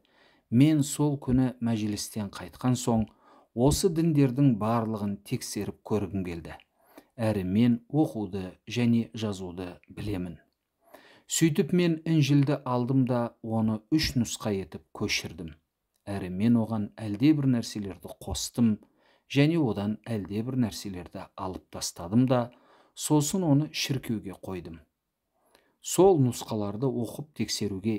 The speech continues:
ешкім талпынған да жоқ. Әрі олар менен сатып алынды.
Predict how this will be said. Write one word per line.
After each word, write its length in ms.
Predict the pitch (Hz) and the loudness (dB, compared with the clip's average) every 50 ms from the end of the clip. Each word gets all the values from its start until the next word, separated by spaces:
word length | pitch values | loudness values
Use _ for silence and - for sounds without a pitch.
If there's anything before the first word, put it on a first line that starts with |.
| - | -4
ешкім 640 | - 104 110 127 131 - - - - 127 131 139 139 - - | -2 0 2 2 4 2 0 -2 -2 -2 -2 -2 -2 -6 -10
талпынған 720 | - - 107 92 - - 98 95 90 87 98 107 104 98 | -8 -6 -6 -6 -6 -8 -10 -8 -8 -6 -4 -2 -2 -2
да 140 | 90 95 90 | -4 -6 -8
жоқ. 380 | 87 95 92 - - - - - _ _ _ _ _ _ _ _ _ _ | -8 -8 -8 -8 -10 -14 -20 -20 _ _ _ _ _ _ _ _ _ _
Әрі 240 | 131 135 143 160 170 | 2 4 4 4 4
олар 380 | 165 139 117 110 117 117 117 - _ - | 4 2 2 0 -2 -2 -4 -6 _ -2
менен 380 | 127 127 113 95 90 92 85 80 | 0 2 2 0 -2 -6 -10 -10
сатып 420 | - - - - 104 - - 98 | -10 -8 -8 -8 -8 -8 -8 -8
алынды. 480 | 98 92 87 82 78 76 76 76 - - | -6 -6 -6 -8 -8 -10 -10 -12 -14 -18